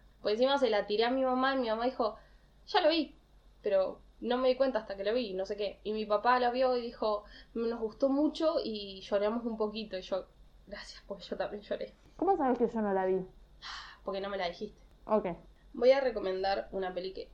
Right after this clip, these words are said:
Speaker 1: por ahora está en Netflix, no sé por, no sé hasta cuándo, porque no es de ellos. Eh, se llama Instant Family. A ver, ¿la viste?
Speaker 2: No,
Speaker 1: No.
Speaker 2: no me suena con ese
Speaker 1: Bueno.
Speaker 2: nombre.
Speaker 1: Instant Family trata sobre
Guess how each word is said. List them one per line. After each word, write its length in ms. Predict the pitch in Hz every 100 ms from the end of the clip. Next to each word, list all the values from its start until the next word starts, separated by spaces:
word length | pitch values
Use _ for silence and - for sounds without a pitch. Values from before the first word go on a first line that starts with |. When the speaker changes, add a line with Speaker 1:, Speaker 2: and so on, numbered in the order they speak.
| -
Speaker 1:
por 180 | 240 269
ahora 260 | 285 311 285
está 220 | - 226
en 100 | 214
Netflix, 580 | 214 214 226 240 - 202
no 200 | 180 170
sé 520 | - 180 175 170 - - - - -
por, 180 | - - - - -
no 120 | 180
sé 120 | 185
hasta 180 | 196 202
cuándo, 240 | 214 226 214
porque 160 | 170
no 80 | 180
es 60 | 196
de 180 | 190
ellos. 400 | 214 - 262 - - -
Eh, 200 | 190 190
se 200 | - 185
llama 360 | 226 233 233 -
Instant 500 | 254 262 - 247 233
Family. 480 | 196 185 175 156 - - - - - - - - -
A 60 | 185
ver, 120 | 180
¿la 140 | 175
viste? 260 | - - 262 - -
Speaker 2:
No, 260 | 233 233 240
Speaker 1:
No. 380 | 233 233 233 -
Speaker 2:
no 160 | 233 226
me 200 | 226 226
suena 240 | 262 240
con 120 | 220
ese 120 | 214 -
Speaker 1:
Bueno. 160 | 220
Speaker 2:
nombre. 200 | 208 208 - - - - -
Speaker 1:
Instant 360 | 269 269 294 269
Family 420 | 277 294 285 226
trata 340 | 220 214 214 220
sobre 540 | 185 180 175 170